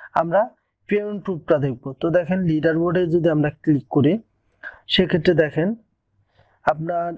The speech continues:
এখানে লাস্ট একশো পার্সনের আপনার কে কত আর্ন করছে। তো দেখেন এক নাম্বার, দুই নাম্বার, এখানে সকলে আর্ন করছে, কে কত ইথেরিয়াম আর্ন করছে।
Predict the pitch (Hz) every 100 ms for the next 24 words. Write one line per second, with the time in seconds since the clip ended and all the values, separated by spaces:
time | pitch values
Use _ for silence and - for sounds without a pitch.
0 | - 170 165 160 180 165 156 156 - -
1 | _ - 196 - - - 180 185 170 156
2 | - 160 135 202 - _ _ _ - 156
3 | 180 165 160 - 180 180 180 185 180 180
4 | 175 - 151 156 151 165 151 - 165 185
5 | - 156 147 143 143 147 156 156 160 147
6 | 143 143 151 139 135 170 233 _ _ _
7 | - 185 190 196 190 202 190 202 190 -
8 | 165 170 151 185 - - 208 226 _ _
9 | _ _ - 190 190 196 196 - 196 196
10 | 185 - 175 175 180 175 - 156 156 165
11 | 160 - -